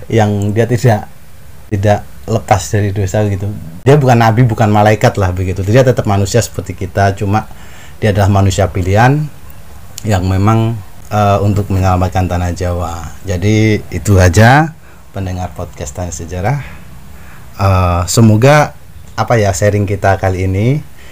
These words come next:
bisa ya sedikit lah nambah wawasan informasi kalian tentang kesejarahan, apalagi soal polemik kemarin itu antara apa, polemik di media sosial, bahkan sampai ada yang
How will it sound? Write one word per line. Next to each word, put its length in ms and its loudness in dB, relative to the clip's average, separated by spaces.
bisa 320 0
ya 240 2
sedikit 480 0
lah 160 -10
nambah 400 2
wawasan 400 2
informasi 880 -2
kalian 240 0
tentang 480 -4
kesejarahan, 420 0
apalagi 480 0
soal 320 -2
polemik 400 0
kemarin 480 -2
itu 400 0
antara 480 -4
apa, 360 0
polemik 360 4
di 120 0
media 240 0
sosial, 520 2
bahkan 240 2
sampai 240 -2
ada 80 -2
yang 280 -2